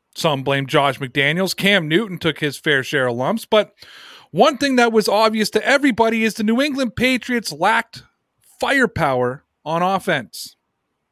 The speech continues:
Outside of Jakobi Meyers, who proved he's a good receiver once he got his chance, the combination of Damiere Byrd, N'Keal Harry, and Julian Edelman wasn't great.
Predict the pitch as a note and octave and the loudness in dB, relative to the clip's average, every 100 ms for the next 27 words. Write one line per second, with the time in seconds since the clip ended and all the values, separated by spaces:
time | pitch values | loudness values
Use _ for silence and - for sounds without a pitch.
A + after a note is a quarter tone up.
0 | _ _ _ _ _ _ _ _ _ E3 | _ _ _ _ _ _ _ _ _ -2
1 | F3+ G#3+ G#3 G3 E3+ A3 G3 G3 G3+ A#3+ | 2 2 4 2 2 2 2 0 0 0
2 | A3 G#3 G3 - G#3 F#3+ F#3+ F#3+ E3+ D#3+ | 0 -2 -8 -4 -4 -4 -6 -6 -4 -6
3 | B2 F#3 G3+ E3+ - A#3 G#3+ G#3 G3 F#3 | -4 -2 -2 -2 -2 -2 0 0 -2 -4
4 | F3 F3+ F3 E3+ - A#3 A3+ - F3 A3 | -4 -2 -2 -2 0 2 0 -2 -6 -4
5 | A3+ G3+ G3 A#3 - G3+ E3+ E3 F3 F3 | -4 0 0 0 -2 -6 -6 -4 -2 -2
6 | C3+ F3+ F#3+ E3 - F#3+ D#3+ E3+ G3 F3 | 0 0 0 -4 -4 -2 -2 0 -2 -4
7 | C#3 F3+ F3 D#3+ F#3+ F#3 E3 D3 E3 C#3 | -4 -2 0 0 0 -2 -2 -2 -4 -4
8 | C#3 F#3+ F#3+ | 0 0 0